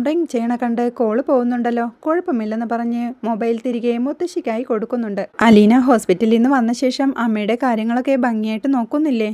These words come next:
എന്ന് ബാലചന്ദ്രൻ ചോദിക്കുമ്പോഴേക്കും, എനിക്ക് എന്റെ കൂടെ ഒരാളുണ്ടായാ മതിയെന്നേ, നമ്മൾ വിളിച്ചാ വിളി കേൾക്കണം, മരുന്നെടുത്ത് തരുന്നതല്ലാതെ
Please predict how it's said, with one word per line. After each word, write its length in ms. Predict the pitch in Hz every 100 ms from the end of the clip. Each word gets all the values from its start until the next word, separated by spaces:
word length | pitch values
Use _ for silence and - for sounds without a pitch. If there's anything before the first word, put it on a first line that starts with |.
| 214
എന്ന് 160 | 220 220
ബാലചന്ദ്രൻ 480 | 226 190 208 208 240
ചോദിക്കുമ്പോഴേക്കും, 840 | 254 226 226 233 233 233 247 247 277
എനിക്ക് 260 | 349 381 247
എന്റെ 160 | 208 220
കൂടെ 240 | 233 226 233 339
ഒരാളുണ്ടായാ 680 | 381 247 220 269 254 220 233 240
മതിയെന്നേ, 440 | 202 226 233 220 202 294
നമ്മൾ 220 | 302 381 285
വിളിച്ചാ 300 | 214 220 294 311
വിളി 160 | 240 240
കേൾക്കണം, 360 | 226 190 220 196 - 233
മരുന്നെടുത്ത് 540 | 240 339 269 214 254
തരുന്നതല്ലാതെ 720 | 240 220 208 214 233 233 226